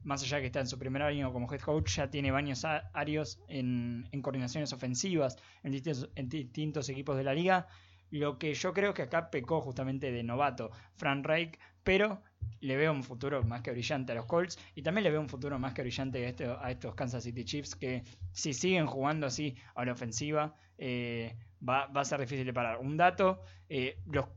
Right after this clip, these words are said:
las cuatro mejores ofensivas por puntos, eh, de la liga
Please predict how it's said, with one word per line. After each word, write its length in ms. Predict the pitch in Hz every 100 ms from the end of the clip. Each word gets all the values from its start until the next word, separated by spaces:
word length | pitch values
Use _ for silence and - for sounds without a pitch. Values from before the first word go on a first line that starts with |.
| - -
las 180 | 127
cuatro 260 | - 208 190
mejores 280 | 139 156 135
ofensivas 380 | 127 135 151 -
por 200 | 135 117
puntos, 520 | 165 151 127 110 - - -
eh, 560 | 127 117 113 110 113 -
de 180 | 127 123
la 100 | 131
liga 380 | 165 185 185